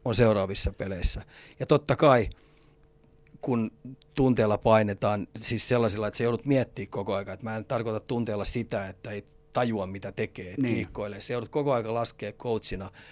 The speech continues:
Speaker 1: että, että mitä kannattaa tehdä ja mitä ei. Välillä ne, äh, siirrot ja muuvit, mitkä sä teet, niin ne menee yksinkertaisesti vihkoon. Niin sit sä vaan nostat lapasen pystyyn, että tää oli nyt ihan päin persettä ajettu,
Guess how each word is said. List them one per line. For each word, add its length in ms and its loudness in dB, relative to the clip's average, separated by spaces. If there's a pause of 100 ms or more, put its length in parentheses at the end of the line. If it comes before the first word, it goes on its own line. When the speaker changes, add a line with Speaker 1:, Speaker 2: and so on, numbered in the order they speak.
(340)
Speaker 1:
että, 180 4
että 140 0
mitä 220 6
kannattaa 500 0
tehdä 400 0 (260)
ja 80 -6
mitä 260 0
ei. 260 0 (100)
Välillä 380 2
ne, 140 0 (320)
äh, 60 -8 (360)
siirrot 540 6
ja 100 0
muuvit, 420 4
mitkä 260 -6
sä 120 2
teet, 440 2 (260)
niin 80 -2
ne 100 4
menee 260 4
yksinkertaisesti 960 2
vihkoon. 440 2
Niin 80 -2
sit 140 2
sä 120 -2
vaan 160 2
nostat 320 -2
lapasen 420 0
pystyyn, 340 -4
että 200 -2
tää 100 2
oli 180 0
nyt 240 -2
ihan 220 2
päin 340 -4
persettä 540 -2
ajettu, 280 -10